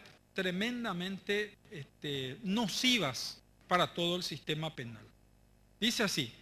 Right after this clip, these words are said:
artículo diecinueve de la legítima defensa. "No obra antijurídicamente quien realizara una conducta descrita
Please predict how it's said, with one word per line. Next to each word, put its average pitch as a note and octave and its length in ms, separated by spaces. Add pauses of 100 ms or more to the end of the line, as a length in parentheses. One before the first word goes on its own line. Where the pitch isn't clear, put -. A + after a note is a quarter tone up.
(200)
artículo G#3+ 480
diecinueve A3 840
de G3 160
la G3+ 140
legítima G#3 560
defensa. E3 520 (880)
"No F#3+ 580
obra A3+ 560
antijurídicamente F3+ 1300
quien F#3+ 440
realizara F#3+ 800
una G3 340
conducta E3+ 600
descrita G#3 920